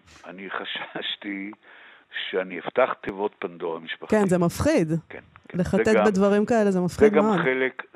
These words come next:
Speaker 1: זה גם חלק מהדברים שעיכבו אותי
Speaker 2: כן.
Speaker 1: מלהתחיל לאט לאט קודם ל-, לפרישתי, אה, וגיליתי שהוא, אה, אה, גיליתי את הדבר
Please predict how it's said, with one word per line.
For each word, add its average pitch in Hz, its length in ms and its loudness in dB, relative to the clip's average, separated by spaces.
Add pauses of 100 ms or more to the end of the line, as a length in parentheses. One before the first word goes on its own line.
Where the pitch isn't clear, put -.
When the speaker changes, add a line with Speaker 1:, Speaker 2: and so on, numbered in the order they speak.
Speaker 1:
זה 123 80 -6
גם 127 200 -8
חלק 120 300 -4
מהדברים 110 640 -8
שעיכבו 104 1080 -6
אותי 80 380 -12 (140)
Speaker 2:
כן. 180 180 -2
Speaker 1:
מלהתחיל 123 920 -14
לאט 107 360 -8
לאט 98 240 -4
קודם 95 460 -6
ל-, 82 80 -18 (1000)
לפרישתי, 92 1400 -10 (160)
אה, 101 40 -8 (840)
וגיליתי 92 640 -12
שהוא, 127 460 -6
אה, 117 680 -2 (1160)
אה, 92 640 -10 (800)
גיליתי 127 380 -8
את - 140 -14
הדבר 101 420 -2